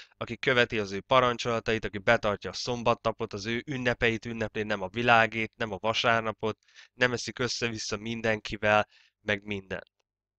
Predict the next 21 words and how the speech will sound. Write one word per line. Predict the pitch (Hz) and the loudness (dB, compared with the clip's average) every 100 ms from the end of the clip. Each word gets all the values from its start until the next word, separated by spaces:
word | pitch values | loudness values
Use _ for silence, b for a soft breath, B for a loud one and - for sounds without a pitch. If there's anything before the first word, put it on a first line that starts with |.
| _ _ - | _ _ 0
Erről | 135 135 131 131 | 4 6 4 2
beszél | 123 123 - 127 117 - | 2 0 2 0 0 -2
itt. | 139 113 _ _ - - _ _ _ _ - | -6 -6 _ _ -16 -16 _ _ _ _ -4
Aki | 123 - 104 | -2 0 -2
őt | 92 | -2
szereti, | - - 165 143 131 123 120 _ _ _ _ _ | -6 2 4 6 2 -2 -4 _ _ _ _ _
azt | - 127 - | -4 -4 -4
ő | 131 | 0
meg | 131 120 | 2 2
tudja | - 117 117 | 0 -4 -4
ismerni, | - 135 - 113 107 101 | -4 -2 0 0 0 0
hiszen | 101 107 104 | -6 -2 2
látja | 107 98 101 | 2 2 -6
a | |
különbséget. | - 117 98 87 - 87 85 - _ _ _ _ _ _ _ _ _ - | -10 -6 -6 -6 -8 -8 -12 -18 _ _ _ _ _ _ _ _ _ 6
Második | 139 143 - 127 - | 8 8 4 -2 0
Korintusiakhoz | 135 123 117 123 123 110 107 110 | 2 2 2 0 2 2 0 -2
írt | 110 | 0
levelének | 113 104 101 98 | 2 2 0 -4
tizenhármas | - 156 135 127 123 120 117 113 | -6 2 6 6 4 0 0 0
fejezete, | - 113 104 104 - 98 | 0 0 -2 -4 -6 -8